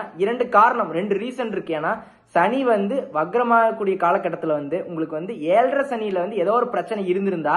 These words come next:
இந்த வக்ர காலகட்டம் வந்து நவம்பர் வரைக்கும் இருக்கும். நான் அதனாலதான் சொன்னேன், already நம்ம சேனல்ல வீடியோ போஸ்ட் பண்ணிக்கிறோம்.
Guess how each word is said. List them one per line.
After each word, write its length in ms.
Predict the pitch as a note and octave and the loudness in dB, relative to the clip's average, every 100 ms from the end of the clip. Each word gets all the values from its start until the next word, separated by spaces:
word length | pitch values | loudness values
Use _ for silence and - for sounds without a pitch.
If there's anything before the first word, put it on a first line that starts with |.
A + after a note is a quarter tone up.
| G#3+ - - | 0 -6 -4
இந்த 180 | G3+ G#3+ | 4 6
வக்ர 280 | G3 B3+ C4+ | 6 4 4
காலகட்டம் 460 | B3+ A#3+ A3+ G3 | 4 4 2 0
வந்து 100 | G3+ | 0
நவம்பர் 420 | B3+ F3+ A3 A#3 G#3+ | 2 4 4 4 0
வரைக்கும் 260 | G#3+ A3+ | 0 -4
இருக்கும். 220 | F#3 E3 | -6 -4
நான் 140 | D#3+ E3 | -2 -2
அதனாலதான் 420 | E3 F3 A3 B3 | 0 0 0 -2
சொன்னேன், 200 | F3+ G#3 G#3 | -4 -4 2
already 420 | E3+ F3 F3 A#3+ | 4 2 0 -4
நம்ம 260 | G#3 F3 | -4 -4
சேனல்ல 440 | D#3+ E3 F3 G#3+ G3+ | -4 -4 -4 -2 -2
வீடியோ 220 | F3+ G3+ | -2 -2
போஸ்ட் 320 | G3+ F#3 F#3 | -2 -4 -4
பண்ணிக்கிறோம். 380 | E3 D#3 F#3 A#3 | -8 -2 -2 -2